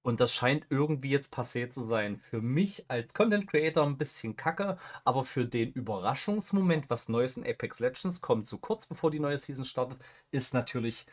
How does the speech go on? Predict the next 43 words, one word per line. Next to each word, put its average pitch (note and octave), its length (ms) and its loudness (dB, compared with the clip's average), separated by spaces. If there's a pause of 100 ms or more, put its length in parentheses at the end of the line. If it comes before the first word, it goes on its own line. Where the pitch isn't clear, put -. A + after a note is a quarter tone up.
(160)
eine A2 140 -2
feine A2 360 0
Sache. F#2 440 -6 (400)
Dann G3+ 320 10
steht - 560 0
ganz D#3 320 2
hoch D#3 140 -2
im C#3+ 120 -2
Kurs C3 480 -2
eine A2+ 180 -2
neue G2+ 460 -4 (220)
Waffe. - 440 -6
Ein C#3 200 0
Jahr C3+ 160 0
ist A#2 120 -8
es B2+ 120 -6
dann A#2 180 -2
jetzt G#2+ 220 -8
her, C#3 380 2
als A#2+ 320 -4
wir A2+ 100 -2
die G2+ 140 -8
Nemesis E3+ 560 0
bekommen D3+ 420 0
haben. D3 300 2 (240)
Und C#3+ 260 2
hoch E3+ 260 4
im C#3 160 -2
Kurs D3+ 560 4
leider, C3 520 6
ich - 160 -8
finde G3+ 340 0
sie D#3+ 140 0
nicht F#3 360 0
geil, E3+ 300 4
die D#3+ 140 -2
Waffe. D3+ 420 2 (460)
Und C#3 360 6
ich C3+ 180 -6
würde E3 180 4
mir D#3 160 4
was C3 140 4
völlig F3+ 420 2